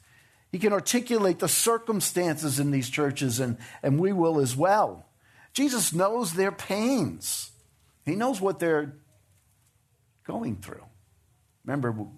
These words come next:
few weeks ago we said, Jesus is among the church,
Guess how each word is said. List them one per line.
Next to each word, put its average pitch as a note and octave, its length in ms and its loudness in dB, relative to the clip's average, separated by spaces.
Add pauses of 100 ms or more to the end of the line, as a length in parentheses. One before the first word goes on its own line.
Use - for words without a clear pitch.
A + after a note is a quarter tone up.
(220)
few C#3+ 160 0
weeks D3+ 240 0
ago G2 220 -4
we G2+ 140 -6
said, G2 280 -6 (320)
Jesus E3 420 -2
is A2+ 160 -4
among A#2 480 -2
the G2+ 100 -6
church, - 760 -10